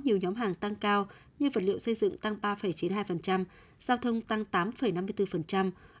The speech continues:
đồ uống, thuốc lá tăng ba phẩy một phần trăm. Trong bối cảnh chi phí sản xuất tăng lên, nhiều doanh nghiệp đã phải điều chỉnh lại quy mô, tiết giảm bộ máy, chi phí hoạt động,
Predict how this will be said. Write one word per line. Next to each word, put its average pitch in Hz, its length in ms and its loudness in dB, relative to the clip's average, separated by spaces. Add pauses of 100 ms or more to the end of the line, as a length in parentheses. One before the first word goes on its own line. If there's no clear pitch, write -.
đồ 214 160 6
uống, 220 460 2
thuốc 320 220 0
lá 202 300 2 (120)
tăng 214 240 0
ba 202 120 2
phẩy 185 140 -4
một 160 140 -4
phần 165 140 -6
trăm. 185 260 2 (760)
Trong 247 160 0
bối 233 140 4
cảnh 196 280 -2
chi 214 160 -2
phí 208 160 0
sản 170 180 -4
xuất 277 240 -6
tăng 190 180 -2
lên, 196 200 2 (340)
nhiều 226 100 4
doanh 277 180 0
nghiệp 220 280 0
đã - 160 -2
phải 254 200 -2
điều 196 200 2
chỉnh 175 340 0
lại - 220 -2
quy 214 100 4
mô, 202 240 4 (340)
tiết 339 160 2
giảm 202 280 0
bộ 185 160 2
máy, 190 320 2 (240)
chi 269 140 2
phí 240 120 2
hoạt 269 240 -2
động, 196 180 2